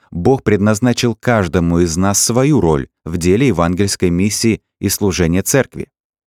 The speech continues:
В притче Иисуса речь идет о домовладельце, который отправляется в путь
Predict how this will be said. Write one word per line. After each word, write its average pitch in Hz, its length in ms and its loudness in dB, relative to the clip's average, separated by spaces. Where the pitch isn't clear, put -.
В - 180 -20
притче 113 460 0
Иисуса 92 680 0
речь 123 340 2
идет 117 380 0
о 104 100 0
домовладельце, 107 960 0
который 110 340 0
отправляется 101 840 0
в - 60 -18
путь - 320 -2